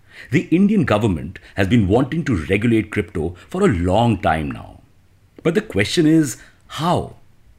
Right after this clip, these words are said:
The R B I tried banning cryptocurrencies in twenty eighteen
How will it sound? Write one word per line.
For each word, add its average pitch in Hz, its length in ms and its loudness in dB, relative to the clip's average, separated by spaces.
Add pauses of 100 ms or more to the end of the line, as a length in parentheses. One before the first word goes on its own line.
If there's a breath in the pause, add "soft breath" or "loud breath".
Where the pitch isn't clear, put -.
(340 loud breath)
The 123 220 2
R 175 180 2
B 156 220 4
I 90 180 0
tried 101 400 0
banning 95 320 0
cryptocurrencies 95 880 -2
in 87 220 -4
twenty 87 400 -2
eighteen 117 400 2